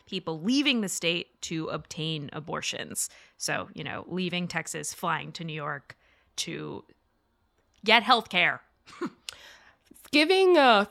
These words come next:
Speaker 2: fugitive slave law, not gonna lie.
Speaker 1: The Safegraph data that Vice bought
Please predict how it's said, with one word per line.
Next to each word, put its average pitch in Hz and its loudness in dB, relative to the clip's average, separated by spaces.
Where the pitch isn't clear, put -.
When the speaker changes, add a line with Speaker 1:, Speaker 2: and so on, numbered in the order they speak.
Speaker 2:
fugitive 240 4
slave 196 6
law, 269 6
not 220 8
gonna 202 8
lie. 139 6
Speaker 1:
The 226 2
Safegraph 254 4
data 185 2
that 160 0
Vice 165 0
bought 190 4